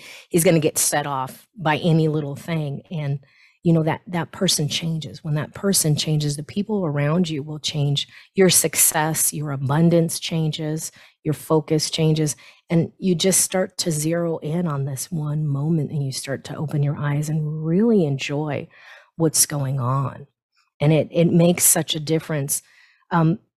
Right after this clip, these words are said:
my worry, and I, and I kinda, um, would love your opinion on this, is that when we talk about meditation with clients,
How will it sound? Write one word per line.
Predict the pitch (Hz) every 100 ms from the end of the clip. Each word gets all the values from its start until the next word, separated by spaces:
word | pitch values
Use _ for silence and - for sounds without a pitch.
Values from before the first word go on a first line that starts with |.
| _ 190
my | 196 190
worry, | 196 240 233
and | 175 175
I, |
and | 170 180 180
I | 180
kinda, | 175 214 214 175 185 - _ _
um, | 170 165 160 151
would | 190 170
love | 180 202 185
your | 156
opinion | 139 208 233 180
on | 156 151
this, | 143 -
is | - 156
that | 160
when | 175 185
we | 196
talk | - 226 285
about | 302 233 170
meditation | 165 170 160 160 165 - 156
with | 147
clients, | - 151 147 139 -